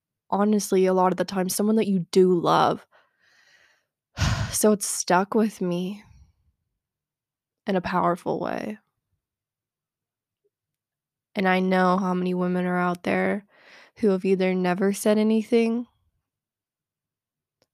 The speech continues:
or have said something, and the case went nowhere. But it's a sad thing, but it's a beautiful thing because we're not alone.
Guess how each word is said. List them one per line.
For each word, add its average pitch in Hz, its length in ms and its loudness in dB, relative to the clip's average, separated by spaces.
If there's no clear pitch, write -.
or 196 180 2
have 180 420 0
said - 320 -6
something, 208 640 -10
and 202 120 -4
the 196 60 -4
case 190 420 -6
went 202 200 -8
nowhere. 196 540 -6
But 233 100 4
it's 233 180 4
a 220 100 4
sad 269 580 6
thing, 302 400 2
but 233 200 0
it's 226 220 -2
a 214 100 -4
beautiful 220 720 2
thing 202 320 -2
because 202 380 -4
we're 208 140 -2
not 208 300 0
alone. 190 600 0